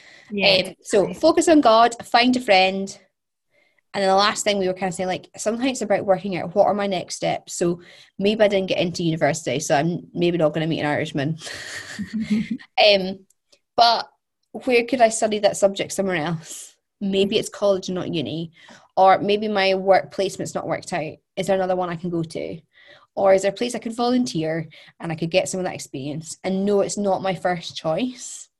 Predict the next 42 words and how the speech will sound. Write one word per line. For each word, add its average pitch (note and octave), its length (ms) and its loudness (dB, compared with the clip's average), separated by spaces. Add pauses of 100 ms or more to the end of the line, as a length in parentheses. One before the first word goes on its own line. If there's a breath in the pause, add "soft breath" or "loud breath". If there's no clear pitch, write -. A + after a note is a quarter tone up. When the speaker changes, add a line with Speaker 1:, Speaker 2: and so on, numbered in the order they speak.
(100)
Speaker 1:
Mm-hmm. G3+ 380 -6 (760)
Speaker 2:
But - 200 -8
God G#3 260 -2
actually A#3+ 280 -4
might G3+ 240 -4
be F#3 100 -4
really F#3 240 -2
meeting E3+ 280 -2
you F3 120 -2
in F3 120 -2
that F3 180 -8
place. - 640 -8 (280)
Speaker 1:
Yeah. G#3+ 280 -12 (560)
Speaker 2:
And F#3+ 120 -2
it F#3+ 80 -6
just F#3+ 160 -4
doesn't F3 220 -2
look D#3+ 140 -2
like F3 120 -6
you F3 80 -8
thought E3+ 220 -4
it - 60 -4
would. G3 220 -4 (520)
Speaker 1:
Mm-hmm. G3+ 300 -6 (220)
Speaker 2:
And F#3+ 100 4
one G3 180 4
day G3 80 2
you F#3 100 4
look F3+ 180 0
back F3 220 -4
and F3 80 -6
go, E3 320 0
"I'm D#3+ 140 -4
so E3+ 300 -2
glad E3 340 -4
I E3 100 -6
didn't E3 220 -8
actually - 340 -8
walk E3 240 -6
out E3 140 -6
that - 180 -10
plan, F#3 440 -6